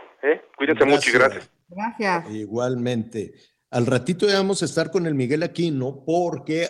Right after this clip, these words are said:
Speaker 2: andaba, eh, de papá orgullosísimo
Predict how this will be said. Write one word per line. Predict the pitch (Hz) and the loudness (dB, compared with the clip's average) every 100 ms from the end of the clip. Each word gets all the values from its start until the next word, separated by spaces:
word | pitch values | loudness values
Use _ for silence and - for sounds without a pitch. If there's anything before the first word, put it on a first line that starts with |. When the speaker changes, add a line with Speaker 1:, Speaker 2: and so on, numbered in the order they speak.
| - | -4
Speaker 2:
andaba, | 120 110 123 135 147 151 - 113 | -2 0 2 2 2 -2 -6 -14
eh, | 110 107 104 107 | -10 -10 -12 _
de | 113 | -8
papá | 107 110 - 120 | -6 -6 -6 -4
orgullosísimo | 113 135 135 139 135 113 - 156 - - 123 113 127 | -2 -2 -4 -4 -6 -8 -8 -8 -8 -6 -4 -4 -8